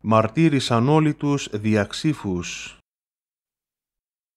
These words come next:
Τι αυτή η μέρα μνήμη της Τετάρτης Οικουμενικής Συνόδου εν Χαλκιδόνη, τετρακόσια πενήντα ένα μετά Χριστόν,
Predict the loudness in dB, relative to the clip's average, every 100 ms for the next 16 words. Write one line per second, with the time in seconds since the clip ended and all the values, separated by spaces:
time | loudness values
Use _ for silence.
0 | _ _ 2 4 4 2 2 4 4 4
1 | 4 2 4 4 4 2 0 -2 -2 0
2 | 2 2 2 -2 -4 -4 0 0 0 -2
3 | -4 -2 0 2 4 4 2 -2 0 -2
4 | 0 0 -2 -2 0 2 4 2 0 -4
5 | -8 _ _ _ -4 0 4 4 4 0
6 | 0 -2 0 0 2 2 2 2 2 0
7 | 0 -2 -2 -6 -2 2 2 2 -2